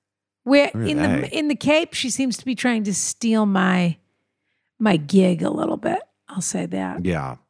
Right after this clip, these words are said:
Speaker 2: Well, we've always said that you're the Kris Jenner of the East Coast, Rana.
Speaker 1: Wow.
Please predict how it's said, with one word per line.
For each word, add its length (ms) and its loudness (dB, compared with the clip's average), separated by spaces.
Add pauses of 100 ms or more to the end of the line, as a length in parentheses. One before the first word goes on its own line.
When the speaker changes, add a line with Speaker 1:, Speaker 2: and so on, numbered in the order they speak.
(640)
Speaker 2:
Well, 140 8
we've 160 6
always 280 4
said 160 -2
that 60 -6
you're 140 -4
the 80 -10
Kris 200 -12
Jenner 300 -10
of 80 -14
the 80 -14
East 160 -14
Coast, 280 -18
Rana. 340 -14
Speaker 1:
Wow. 1400 0